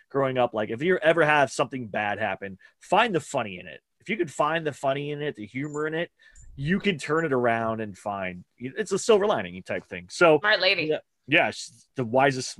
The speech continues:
Speaker 1: woman, great, greatest woman ever, uh, besides my wife. But, um, uh, I did that, and all, kind of all through my life, I've been that silly, funny guy.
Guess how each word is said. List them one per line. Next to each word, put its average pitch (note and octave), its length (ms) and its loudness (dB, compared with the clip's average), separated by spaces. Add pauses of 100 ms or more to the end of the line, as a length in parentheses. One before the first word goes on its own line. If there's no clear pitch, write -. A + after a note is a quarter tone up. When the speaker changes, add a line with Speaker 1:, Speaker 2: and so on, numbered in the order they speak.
(140)
Speaker 1:
woman, C3 320 -4
great, B2 400 0
greatest A#2 320 -4
woman A2+ 180 -4
ever, A2 380 -2
uh, G#2 100 -4
besides G#2+ 300 -4
my G#2+ 100 -4
wife. G#2+ 380 -2
But, A2 140 0
um, G2+ 260 -2 (640)
uh, G#2+ 440 2 (340)
I C#3+ 120 8
did D3+ 200 8
that, D3 280 8
and D#3+ 220 4
all, D#3 160 6
kind B3+ 220 6
of A3 60 2
all F3+ 260 12
through G#3 140 2
my F#3 120 10
life, E3+ 300 8
I've C3 260 4
been D3 280 4
that C3+ 340 6
silly, C3 480 4
funny A#2+ 400 4
guy. A#2 420 6